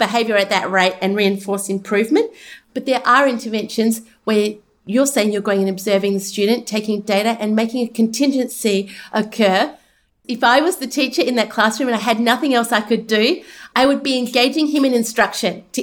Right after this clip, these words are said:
interrupt that behavior. "Hey, Johnny, can you look up at the class here? Can you look down at, you know, line three and tell me what you're seeing there? And just, can you sit in your s-, chair strong while you're doing that? Thank you so much for accepting my feedback there. I,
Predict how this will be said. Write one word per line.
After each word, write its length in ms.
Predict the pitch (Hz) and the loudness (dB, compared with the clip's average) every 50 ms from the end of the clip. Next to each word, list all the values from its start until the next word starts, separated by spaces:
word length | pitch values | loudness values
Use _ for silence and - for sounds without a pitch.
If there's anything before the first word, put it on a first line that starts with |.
| - 208 | 0 0
interrupt 340 | 247 233 - 240 214 220 - | 0 0 0 0 0 0 -2
that 140 | 208 190 - 214 | -4 -2 -2 -4
behavior. 260 | 190 202 220 202 208 202 | -4 -4 -4 -6 -2 -2
"Hey, 100 | 285 349 339 - | -2 0 0 0
Johnny, 220 | 403 480 480 480 440 - | 0 2 2 0 0 2
can 100 | 381 349 | 2 4
you 80 | 359 | 4
look 140 | 359 427 440 453 | 2 2 0 -4
up 80 | 427 | -4
at 60 | 359 320 | -4 -4
the 80 | 330 330 | -4 0
class 180 | 302 277 285 302 302 349 | 0 2 2 2 0 -2
here? 100 | 349 - - - - - | -4 -4 -8 -14 -2 2
Can 100 | 339 330 349 | 4 4 4
you 100 | 480 587 - - - - 330 | 2 0 -4 -10 -6 -2 0
look 140 | 403 427 - - | 0 0 0 -2
down 320 | - 339 311 311 320 339 359 349 - - - - - - - 254 | 0 2 2 4 4 2 2 -2 -6 -12 -20 -20 -16 -4 -2 0
at, 160 | 254 247 - 226 | 0 0 -2 -2
you 60 | 269 | -2
know, 160 | 262 254 247 | -2 -2 -2
line 400 | 254 262 262 262 269 277 285 277 | 0 0 2 2 2 2 0 -2
three 180 | - 277 269 285 | -2 0 0 0
and 120 | 320 294 285 | 0 0 0
tell 140 | 277 294 294 | 0 0 0
me 100 | 302 302 | 2 2
what 160 | 269 254 214 | 0 0 2
you're 220 | 247 247 233 - - | 0 -2 -2 -2 0
seeing 280 | 269 240 262 269 269 254 | 0 2 2 2 0 0
there? 220 | 277 262 285 403 480 - - - | 2 2 2 2 0 -4 -6 -2
And 100 | 311 311 | 0 0
just, 160 | 294 403 - - - _ _ - | 0 -2 -4 -8 -14 _ _ 4
can 100 | 370 508 | 4 4
you 80 | 571 - | 4 4
sit 100 | 554 554 508 | 2 2 4
in 60 | 440 | 2
your 80 | 403 370 | 2 0
s-, 120 | - - - - _ _ | -2 -6 -16 -20 _ _
chair 200 | - - 359 311 302 - | -2 0 0 0 0 -2
strong 260 | - - 269 277 320 311 | 0 2 2 2 2 2
while 140 | 285 285 262 | 0 0 0
you're 220 | 277 277 277 269 | 0 -2 -2 -2
doing 200 | 262 269 285 294 | 0 0 2 4
that? 280 | 330 392 453 453 - - - _ _ _ _ _ _ _ _ - | 4 4 2 0 -4 -10 -18 _ _ _ _ _ _ _ _ 2
Thank 220 | 349 370 392 359 | 2 2 4 4
you 100 | 359 392 370 - | 2 2 2 2
so 80 | 381 359 | 2 2
much 200 | 330 359 330 - | 2 2 0 -2
for 100 | - 339 | -4 -6
accepting 360 | 294 - - 330 311 - 311 | -4 -2 0 0 2 2 2
my 140 | 294 277 269 | 2 2 0
feedback 460 | 269 - 302 311 294 302 233 214 - | 0 0 0 0 2 0 0 -2 -2
there. 180 | - 214 226 226 - 196 | -2 0 0 0 2 0
I, 180 | 247 240 226 | 0 0 -2